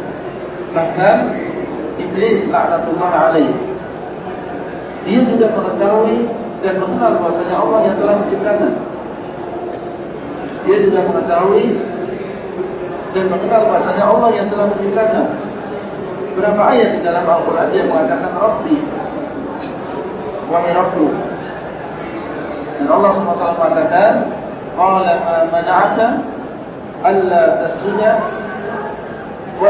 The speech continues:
ma mana'aka alla tasjuda." Yang di dalamnya Allah subhanahu wa taala berfirman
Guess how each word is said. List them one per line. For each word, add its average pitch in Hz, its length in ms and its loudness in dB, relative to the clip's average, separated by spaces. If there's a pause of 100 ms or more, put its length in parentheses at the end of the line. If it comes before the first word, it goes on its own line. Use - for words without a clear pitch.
(140)
ma 202 80 2 (160)
mana'aka 175 400 2
alla 170 260 2 (140)
tasjuda." 190 400 0 (2750)
Yang 165 160 -4
di 170 160 -4
dalamnya 202 320 4
Allah 190 160 4
subhanahu 170 320 0
wa - 80 2
taala 196 240 6
berfirman 190 500 0